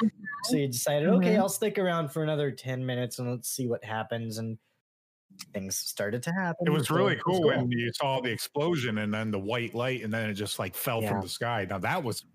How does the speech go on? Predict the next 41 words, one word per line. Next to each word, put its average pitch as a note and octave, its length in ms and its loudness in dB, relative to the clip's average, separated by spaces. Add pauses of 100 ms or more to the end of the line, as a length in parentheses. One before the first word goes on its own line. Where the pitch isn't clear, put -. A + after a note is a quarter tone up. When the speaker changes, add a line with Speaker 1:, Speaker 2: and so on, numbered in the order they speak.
(300)
Speaker 3:
that E3 180 0
was G2+ 140 -2
super D#3+ 380 0
cool. F2+ 320 -6 (340)
Speaker 1:
And G3+ 100 4
your F#3+ 120 4
hearing G3 380 2
goes F#3+ 300 4
out F3+ 280 4
for G3 100 0
a F#3 60 2
little F3+ 220 2
bit F3+ 220 2
and E3+ 80 2
it E3 120 -4
pushes F3+ 300 0
you E3 80 0
back. F3+ 380 0
Speaker 3:
Yeah, - 20 2
Speaker 1:
That G#3 200 6
Speaker 3:
the E3+ 100 2
debris D#3 520 2
came E3 300 0
down D#3+ 260 0
and D3 120 0 (140)
it, - 20 -
like, A#2+ 240 -2
the - 80 -6
screen C#3+ 360 -2
went C#3 180 0
all C#3 240 0
white C3+ 420 -2
and A#2 140 -2
the, A#2+ 200 0
like C3 180 0
you A#2+ 80 -4
said, C#3 180 -2
the A#2+ 60 0
hearing, B2+ 380 -2
like, A#2+ 240 -2
y-, C3+ 100 -10